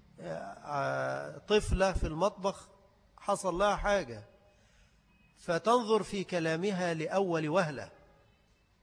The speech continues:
في كلامها لأول وهلة تقول: "بسم الله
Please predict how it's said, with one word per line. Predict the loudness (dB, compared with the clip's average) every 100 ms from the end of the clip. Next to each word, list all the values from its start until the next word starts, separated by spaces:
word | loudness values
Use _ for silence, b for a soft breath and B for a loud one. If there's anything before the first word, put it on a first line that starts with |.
| _ _ _
في | -12 -10
كلامها | -6 -2 -2 -2 -2
لأول | -2 -2 -2 0
وهلة | 0 -2 -4 -6 -6 b b b -8
تقول: | 0 2 2
"بسم | 0 -4 -4
الله | 0 2 2